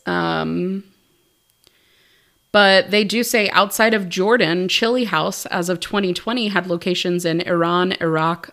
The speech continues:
Libya, Oman, Palestine, Turkey, and Qatar, um, which I think is pretty cool. Um, they mention Arnold's Bar and Grill, classic.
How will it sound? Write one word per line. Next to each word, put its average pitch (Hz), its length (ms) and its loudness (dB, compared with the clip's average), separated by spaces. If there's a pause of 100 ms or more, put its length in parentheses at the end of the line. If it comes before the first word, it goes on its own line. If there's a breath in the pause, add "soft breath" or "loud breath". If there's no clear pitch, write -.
Libya, 170 600 0
Oman, 160 480 -2 (120)
Palestine, 220 760 -2 (360 loud breath)
Turkey, 233 500 0
and 185 180 0
Qatar, 165 540 -4 (1120 loud breath)
um, 170 320 2
which 165 200 0
I 165 40 -2
think 156 180 -8
is 143 80 -8
pretty 139 200 -8
cool. 196 380 -6 (880)
Um, 202 1200 0
they 175 140 0
mention 165 520 -2
Arnold's 156 400 -4
Bar 147 220 -6
and 175 160 -8
Grill, 208 480 -2
classic. 190 1700 -4